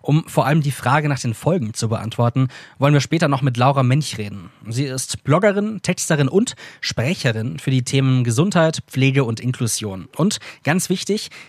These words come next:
sie ist vor allem selbst Betroffene. Sie hat eine fortschreitende Muskelerkrankung und ist in bestimmten Situationen auf eine Beatmungsmaske angewiesen.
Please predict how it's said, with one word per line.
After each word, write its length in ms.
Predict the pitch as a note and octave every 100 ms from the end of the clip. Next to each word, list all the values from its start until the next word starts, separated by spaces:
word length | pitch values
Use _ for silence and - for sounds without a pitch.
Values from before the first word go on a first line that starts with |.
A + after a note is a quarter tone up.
| _
sie 140 | -
ist 160 | F#3+ -
vor 160 | C#3
allem 200 | A#2 F3
selbst 540 | C3+ D#3+ E3+ - - -
Betroffene. 560 | G#2+ - G#2+ A2 E2 - - _ -
Sie 220 | - C#3+ C3
hat 160 | C3+
eine 320 | A#2+ B2+ A#2+
fortschreitende 580 | A2+ C#3+ - D3 C3 C3+
Muskelerkrankung 880 | B2+ G3+ - D#3+ D#3+ E3 E3 E3 D#3+ - - -
und 200 | D3 D#3+
ist 160 | D3+ D3
in 60 |
bestimmten 400 | B2+ - C3+ C#3+
Situationen 600 | A#2+ A#2+ A#2+ - A2+ A2
auf 180 | A2+ -
eine 140 | A#2+ C3
Beatmungsmaske 800 | C#3+ A#2 B2 A#2 - G#2 - E2+
angewiesen. 580 | G#2+ G#2+ A2 A2 G#2